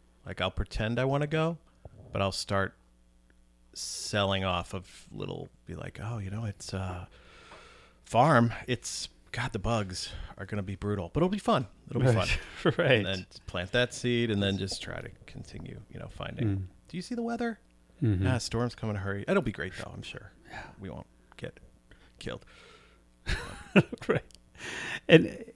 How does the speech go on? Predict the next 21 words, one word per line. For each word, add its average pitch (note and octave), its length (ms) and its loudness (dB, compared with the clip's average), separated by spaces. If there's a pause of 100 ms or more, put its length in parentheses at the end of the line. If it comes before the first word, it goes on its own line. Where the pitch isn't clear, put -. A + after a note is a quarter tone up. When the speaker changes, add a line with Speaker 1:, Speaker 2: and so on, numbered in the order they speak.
(100)
Speaker 2:
yeah, G#3+ 520 8 (560)
and F3+ 200 8
it G#3 180 8
is A#3+ 220 6
all, B2 600 10 (1000)
yeah, F#3+ 120 6
it's D#3 120 0
just - 460 -4
self-preservation. A#2 1120 2 (420)
Is A2 200 4
Speaker 1:
Mm-hmm. B2+ 140 2 (100)
Speaker 2:
and D3 120 12
it's - 320 2 (580)
generally F3 400 10
what C3 160 8
it A#2+ 60 4
is. A2+ 180 4
I A2+ 60 6
know, D3 140 6 (1200)
I'm - 400 4
assuming A#2 680 10